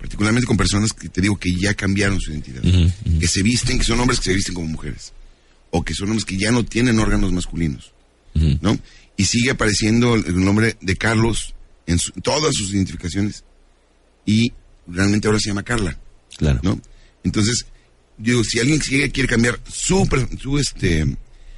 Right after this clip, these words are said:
Speaker 1: eh, credencial de lector, su acta de nacimiento, sus documentos, pues que tenga la posibilidad de hacerlo.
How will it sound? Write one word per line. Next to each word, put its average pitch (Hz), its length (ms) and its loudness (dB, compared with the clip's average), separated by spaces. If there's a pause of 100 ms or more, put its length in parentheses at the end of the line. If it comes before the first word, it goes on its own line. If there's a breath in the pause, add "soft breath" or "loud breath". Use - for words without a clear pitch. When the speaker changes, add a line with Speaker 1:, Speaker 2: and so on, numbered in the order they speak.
(320 soft breath)
Speaker 1:
eh, 90 200 0 (220)
credencial 98 320 2
de 113 60 4
lector, 98 520 0
su 160 240 2
acta 127 220 -2
de 113 80 2
nacimiento, 92 720 0
sus 165 280 0
documentos, 113 520 0 (680 soft breath)
pues - 100 -20
que 104 80 -14
tenga 127 160 0
la 139 80 -2
posibilidad 117 360 -2
de 123 40 2
hacerlo. 117 340 -2